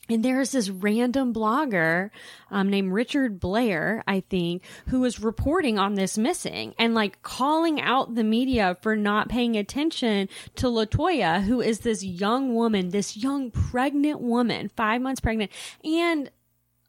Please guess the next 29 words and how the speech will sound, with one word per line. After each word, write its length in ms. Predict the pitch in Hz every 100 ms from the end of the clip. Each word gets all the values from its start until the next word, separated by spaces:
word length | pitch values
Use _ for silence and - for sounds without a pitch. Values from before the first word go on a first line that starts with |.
| 247
beautiful. 680 | 196 214 294 480 233 - -
Like, 140 | 220 -
she 200 | 277 269
even 240 | 277 302
did 160 | 294 240
some 260 | - 226
modeling 560 | 208 233 254 196 170 170
because 300 | 190 - 214
she 180 | - 226
was 180 | 214 202
so 420 | - 233 226 254
beautiful. 920 | 208 202 277 285 - 185 170 220 277 - - -
So, 160 | - 262
like, 160 | 247
when 120 | 269 262
you 120 | 262
think 240 | 262 269
about 300 | 320 277 254
what 200 | 226 226
grabs 340 | 220 233 220 -
media 320 | 233 226 214
attention, 640 | 190 214 269 262 240 208
you're 140 | 202 208
like, 220 | 202 -
"What 260 | 208 220 262
is 160 | 240
the 120 | -
difference 540 | 175 196 208 175 165 -
here?" 260 | 104 131